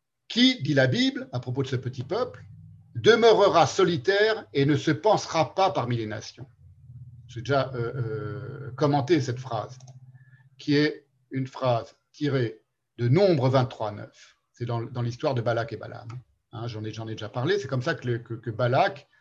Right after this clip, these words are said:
euh, euh, qualifie les Juifs, qualifie le peuple juif qu'il est censé, qu'il est, qu'il est, qu'il est, qu'il est soudoyé pour maudire et qu'il n'arrive pas à maudire.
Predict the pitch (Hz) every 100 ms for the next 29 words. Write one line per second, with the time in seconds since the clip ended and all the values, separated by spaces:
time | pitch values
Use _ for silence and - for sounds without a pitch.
0 | _ 123 120 113 120 110 104 107 - -
1 | 180 156 143 - 135 113 - 101 - -
2 | _ _ _ _ _ _ _ 135 127 123
3 | 139 127 117 107 101 190 - 120 123 120
4 | 120 120 - 107 - - 127 104 101 -
5 | 104 107 110 _ _ - 107 - 156 139
6 | 131 131 120 110 117 214 135 110 120 110
7 | 135 110 95 -